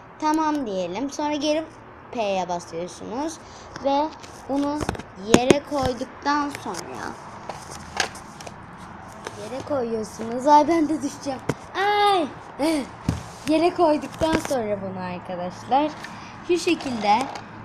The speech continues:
buna basıyorsunuz ve robotunuz çalışmaya başlıyor. Yedi şurada, şurada duracak arkadaşlar. Tam şurada arkadaşlar,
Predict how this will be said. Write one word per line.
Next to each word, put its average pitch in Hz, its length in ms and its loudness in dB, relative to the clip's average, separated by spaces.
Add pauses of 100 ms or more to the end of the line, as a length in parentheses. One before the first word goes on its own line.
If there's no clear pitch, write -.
(880)
buna 302 320 6
basıyorsunuz 311 800 2 (280)
ve 302 120 4 (320)
robotunuz 294 600 2
çalışmaya 233 520 -4
başlıyor. - 540 -4 (1800)
Yedi 277 480 4 (380)
şurada, 233 460 2 (420)
şurada 240 320 -4
duracak 170 400 -8
arkadaşlar. - 920 -12 (760)
Tam 330 500 6 (400)
şurada 240 560 -4
arkadaşlar, - 540 -8